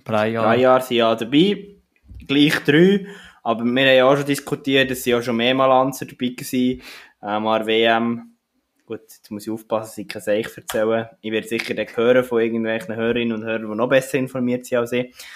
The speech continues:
Speaker 2: Ähm, aber was ich damit sagen will, eben, wie du sagst, jetzt kann man sicher gut arbeiten,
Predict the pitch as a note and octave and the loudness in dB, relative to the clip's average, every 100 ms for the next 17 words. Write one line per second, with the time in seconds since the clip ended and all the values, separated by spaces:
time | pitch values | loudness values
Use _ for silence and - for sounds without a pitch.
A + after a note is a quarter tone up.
0 | - - G#2+ A#2 B2+ C3 B2+ C3 B2 D3 | -20 -8 -2 4 4 4 0 0 0 0
1 | D3 C3 C#3 C#3+ C#3+ C#3+ - - B2+ A#2+ | 2 2 0 0 -2 -2 -12 -2 0 2
2 | G#2+ B2 B2+ B2 B2+ A#2 A#2+ B2 - A#2 | 2 0 -2 2 2 2 -2 -6 -6 -4
3 | A#2+ C#3 - B2 C3 C3 C3+ D3 D3 D3+ | -4 -4 -6 -4 0 0 2 2 2 0
4 | - C#3 | 2 2